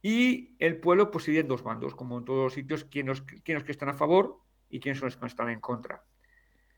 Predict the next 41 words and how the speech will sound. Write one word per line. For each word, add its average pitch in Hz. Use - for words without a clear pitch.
Eh, 147
a 156
grandes 165
modos 175
es 170
lo 143
que -
es 135
Castilleja. 143
Se -
va, 139
la 147
historia 156
se 156
va 156
desarrollando 190
en 135
el 151
pueblo, 196
se 185
van 160
conociendo 143
los 147
personajes, 190
se -
van 170
viendo 175
que 175
van 165
cambiando, 165
muchos 170
cambian 160
de 156
postura 185
por, 156
por, 143
por 139
problemas 139
políticos, 170
por 135
problemas, 143